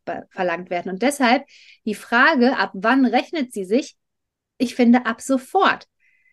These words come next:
Weil ich weiß nicht, was eine Empfangskraft auf dem Markt, keine Ahnung, sagen wir, die verdient zweiundzwanzig Euro die Stunde, keine Ahnung, zwei, machen wir zwanzig Euro, das ist ein schöner, schöner gerader Betrag, die verdient zwanzig Euro die Stunde und du bekommst aber als Therapeutin achtzig bis neunzig Euro die Stunde.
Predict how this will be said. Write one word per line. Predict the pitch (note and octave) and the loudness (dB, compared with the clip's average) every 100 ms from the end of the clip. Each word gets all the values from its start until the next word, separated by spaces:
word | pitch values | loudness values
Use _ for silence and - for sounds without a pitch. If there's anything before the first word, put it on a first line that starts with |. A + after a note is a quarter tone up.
| _ _ | _ _
Weil | A#3+ A#3+ A#3+ | 0 2 2
ich | C4+ | 2
weiß | C4+ C#4+ | 0 0
nicht, | C#4 | -4
was | C4 | -2
eine | B3 | -2
Empfangskraft | A3 A#3+ A3+ A#3+ - _ A#3+ - A3 - - _ _ _ _ _ B3+ | -4 -4 -4 -4 -10 _ -8 -2 -2 -4 -20 _ _ _ _ _ -10
auf | A3+ G#3+ | -8 -6
dem | G3 G#3 | -4 -2
Markt, | F4 - | -2 2
keine | C4 A#3+ C#4+ | 2 4 4
Ahnung, | D#4+ C#4 | 2 2
sagen | D4 D4+ | 2 2
wir, | C4+ | 2
die | B3 | 0
verdient | A#3+ A3 A#3 A#3 B3 _ _ _ _ | 0 -2 0 0 0 _ _ _ _
zweiundzwanzig | - G#3+ G3+ G3+ F#3 F#3 A#3+ | -6 -4 -2 -6 -10 -8 0
Euro | F4 D#4 | 2 2
die | C#4+ | 0
Stunde, | C#4 C4 B3+ | 0 2 0
keine | - - A#3+ | -2 -8 -8
Ahnung, | - B3 B3 | 0 2 4
zwei, | - E4+ | 2 2
machen | G4+ | 2
wir | F4+ | 2
zwanzig | - A#3 A#3 F3+ | 2 0 0 -4
Euro, | F3+ | -6
das | G3+ | -4
ist | A#3 | -4
ein | G#3 | 0
schöner, | B3+ A3+ G#3 - _ _ _ | 4 4 2 -4 _ _ _
schöner | - A#3 G#3 | 2 4 4
gerader | - G3+ G3 | 2 2 2
Betrag, | F#3 - B3 B3 | 0 -2 -2 -2
die | A#3+ | -2
verdient | A#3 A#3 | 0 0
zwanzig | B3 C4 B3+ | 0 -2 -2
Euro | A#3 C4+ | -2 -2
die | C4 | -2
Stunde | C#4+ C#4 | -2 0
und | |
du | B3+ | 0
bekommst | B3+ C4+ D#4+ F4 | 0 0 -2 -2
aber | B3+ B3+ | -2 0
als | A#3 - | -2 -2
Therapeutin | B3+ B3 A#3+ D4 D#4+ A#3+ - | -2 -2 -2 -2 -2 -2 -2
achtzig | B3 - C#4 B3+ | -4 -4 -8 -6
bis | C4+ | -4
neunzig | C#4 E4 G#4 C#4+ - | -2 -2 -4 -4 -4
Euro | F#3 F3+ | -4 -4
die | F3 | -6
Stunde. | - E3 D#3+ | -6 -6 -8